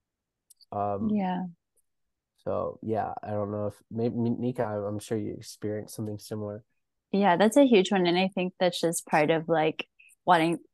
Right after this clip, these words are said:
Speaker 2: to, like, not disappoint your family and, you know, but at the same time, like,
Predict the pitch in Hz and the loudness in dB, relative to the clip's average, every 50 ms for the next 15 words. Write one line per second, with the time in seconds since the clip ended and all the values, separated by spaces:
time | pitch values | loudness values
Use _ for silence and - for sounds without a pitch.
0 | _ - - 202 185 170 165 160 160 - - 180 175 151 - 190 190 - 202 185 | _ 0 2 4 6 6 6 4 2 0 2 4 4 4 4 2 0 0 -2 -2
1 | - - 180 147 170 180 175 - 185 170 175 175 175 180 180 180 180 180 180 180 | -2 -2 0 0 0 0 0 2 2 2 2 2 2 0 0 -2 -2 -2 -2 -2
2 | 175 170 - 165 170 175 180 180 180 175 165 156 165 170 180 160 170 - 180 - | -2 -4 -4 -4 -6 -6 -8 -8 -6 -2 -2 0 2 4 4 4 6 4 4 4
3 | - 175 160 - - 175 170 165 170 160 160 - | 4 2 2 4 4 4 4 4 2 0 0 -2